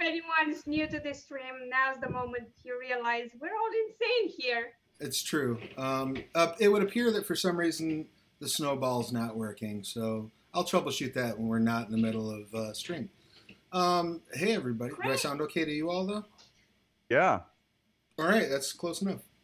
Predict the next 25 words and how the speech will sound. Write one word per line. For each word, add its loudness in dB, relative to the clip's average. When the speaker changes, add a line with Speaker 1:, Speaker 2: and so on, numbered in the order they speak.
Speaker 2:
If -2
the -2
audio 4
is -2
horrid -4
in -2
chat, -2
please -4
let -4
me -4
know. -6
All 2
right, 4
so, 6
um, 4
thanks 2
for, 2
uh, 0
picking -6
up -6
the -10
slack -2
there, 0
everybody, -2
and, 0